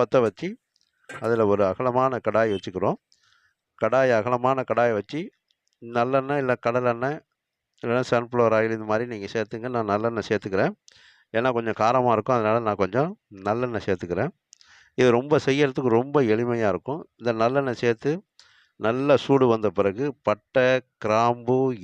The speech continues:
ஏலக்காய், பிரிஞ்சி இலை, ஸ்டார் பூ எல்லாம் சேர்த்து இடிச்சு வச்சிருக்க அந்த தூள், அந்த தூளையும் இடிச்சு சேர்த்துக்கணுங்க.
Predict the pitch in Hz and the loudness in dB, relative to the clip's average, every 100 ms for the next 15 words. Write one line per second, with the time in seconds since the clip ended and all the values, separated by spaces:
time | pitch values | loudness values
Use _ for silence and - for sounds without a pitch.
0 | 101 117 120 113 - 127 127 95 107 117 | 0 2 2 0 0 2 0 -2 -6 -4
1 | 117 113 110 120 127 123 - 107 113 113 | 0 0 2 2 0 -2 -2 2 2 0
2 | - 131 135 _ _ - _ - 110 135 | 2 2 2 _ _ -20 _ -2 0 2
3 | 147 131 - 139 143 - 175 147 117 143 | 2 0 2 2 2 0 0 0 -2 -4
4 | - 143 120 123 110 - 151 120 104 98 | 0 2 2 2 -2 0 0 2 2 2
5 | - 139 101 - _ _ _ - 101 101 | 4 4 2 -4 _ _ _ -18 -10 -8
6 | - 139 135 139 131 123 151 143 117 101 | 0 2 2 -2 -6 -6 -6 -4 -2 -4
7 | 85 82 71 | -4 -10 -12